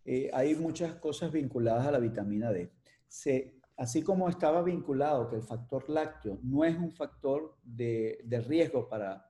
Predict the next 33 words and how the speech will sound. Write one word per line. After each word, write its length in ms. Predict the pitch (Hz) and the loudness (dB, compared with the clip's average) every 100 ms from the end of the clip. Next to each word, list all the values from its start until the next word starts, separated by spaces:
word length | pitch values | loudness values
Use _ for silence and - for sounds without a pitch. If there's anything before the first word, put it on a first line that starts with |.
| _ | _
para 220 | 117 107 | -8 -6
cáncer 280 | 113 120 139 | -4 -4 0
de 80 | 147 | 0
próstata, 520 | - - - - - - | 0 -2 -4 -8 -8 -4
aunque 300 | 120 117 110 | -4 -2 2
muchos 320 | 139 147 170 | 2 2 2
lo 140 | 170 | 4
dicen, 420 | 147 120 123 117 - - _ | 4 2 0 -4 -6 -20 _
y 100 | 156 | 4
lo 100 | 143 | 6
dicen 320 | 147 143 180 | 4 0 -2
¿por 180 | 156 147 | -2 -2
qué? 160 | 180 165 | 0 0
Porque 300 | 123 120 113 | 0 -2 0
la 140 | 113 | 2
leche 340 | 120 123 175 | 2 2 0
tenía 300 | 170 123 113 | 0 0 0
calcio 380 | - 160 131 123 | 2 2 2 0
y 40 | 117 | -4
se 160 | 120 | -4
consideraba 760 | 120 117 117 110 113 120 156 170 | -4 -4 -2 -2 0 2 0 2
que 60 | |
el 140 | 123 117 | 0 2
calcio 480 | 127 123 120 190 | 2 2 0 -2
era 100 | 143 | 0
un 100 | 135 | 0
factor 300 | 143 139 131 | -2 -2 -2
de 100 | 131 | -2
riesgo 360 | 131 165 147 135 | 2 2 4 0
para 160 | 117 113 | -2 -2
cáncer 300 | 117 127 120 | -2 -2 -2
de 60 | |
próstata. 380 | 107 - - | -4 -8 -14